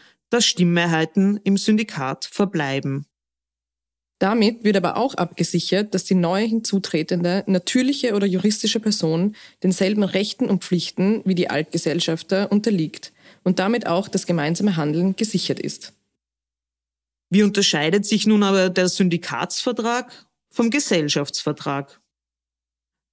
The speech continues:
Speaker 1: Einer der größten Unterschiede liegt in der Formvorschrift. Während ein Gesellschaftsvertrag zwingend in Form eines Notariatsakts abzuschließen ist, unterliegt der Syndikatsvertrag grundsätzlich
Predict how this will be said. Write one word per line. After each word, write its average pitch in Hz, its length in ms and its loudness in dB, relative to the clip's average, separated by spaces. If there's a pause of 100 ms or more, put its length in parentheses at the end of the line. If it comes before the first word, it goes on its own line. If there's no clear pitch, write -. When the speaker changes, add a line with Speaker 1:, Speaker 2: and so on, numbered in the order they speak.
(100)
Speaker 1:
Einer 214 160 2
der 226 120 0
größten 214 500 2
Unterschiede 262 720 0 (640)
liegt 208 160 0
in 220 80 2
der 254 100 2
Formvorschrift. 147 1120 -2 (760)
Während 165 280 2
ein 156 100 0
Gesellschaftsvertrag 208 1200 -2 (120)
zwingend 175 680 0 (380)
in 254 160 0
Form 170 300 0
eines 151 200 0
Notariatsakts 147 920 -4
abzuschließen 202 800 0
ist, 214 400 -2 (720)
unterliegt 180 600 0
der 180 80 0
Syndikatsvertrag 185 1200 -2 (120)
grundsätzlich 175 920 0